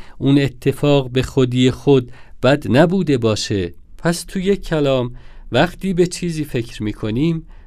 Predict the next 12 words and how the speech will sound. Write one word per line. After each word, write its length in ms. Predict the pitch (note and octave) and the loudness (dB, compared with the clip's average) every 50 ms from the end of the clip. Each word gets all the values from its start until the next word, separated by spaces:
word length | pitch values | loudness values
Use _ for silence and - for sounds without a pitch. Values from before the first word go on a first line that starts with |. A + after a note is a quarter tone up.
| - - | -8 -4
ما 180 | A2+ B2 C3+ | 0 0 0
داریم 400 | B2+ B2+ B2 A#2+ A#2+ C3 C3+ B2+ | 0 2 0 0 0 -2 -6 -4
براش 380 | A#2+ A2+ A2+ A#2 B2+ B2 - - | -4 -4 -2 -4 -4 -6 -8 -12
کارت 340 | - - C#3+ C#3 C#3 - D#3 | -6 -4 -4 -4 -4 -4 -6
دعوت 560 | C#3 D3+ D#3+ E3 E3 F3 F#3+ F#3 F#3 - - | -4 -2 -2 0 0 0 -2 -2 -4 -6 -6
می‌فرستیم. 760 | A#2+ G#2+ - - G2 F#2 F2+ - - - - G#2+ G2 F2+ F2+ - - - - - - - - - - - - - - | -6 -6 -4 -6 -6 -6 -6 -8 -10 -10 -8 -8 -8 -8 -10 -12 -16 -16 -16 -16 -16 -16 -18 -18 -18 -18 -18 -14 -8
اما 240 | - A#2 C3 C#3 C#3+ | -2 -2 0 0 0
چرا 400 | C#3 - - G3+ G#3 G3 F#3+ E3+ | -2 -4 -2 -2 0 0 0 0
اینجوریه؟ 720 | C3+ A#2 A2 G#2 G2+ G2 F#2+ F#2 F#2 F#2 F#2 F2+ F2+ E2+ - - - | 0 0 -2 -2 -4 -6 -6 -6 -6 -6 -6 -6 -8 -10 -12 -10 -2
چون 300 | - D3+ F3 G3+ G#3 G3 | 4 6 6 6 6 6
ما 300 | G3 G3 G3+ G3+ G3+ F#3+ E3 | 6 8 8 8 6 4 4
قدرتمندیم. 1200 | E3+ F#3 F#3+ E3+ D#3 F#3 F#3+ F3+ F3 - - F3+ G#3 A3 A3 G#3+ F3+ D3 C#3+ C3 A2+ G2+ F#2 F2+ - | 4 4 4 6 4 4 2 2 0 -2 0 2 2 4 4 4 4 4 4 4 4 2 0 -2 -8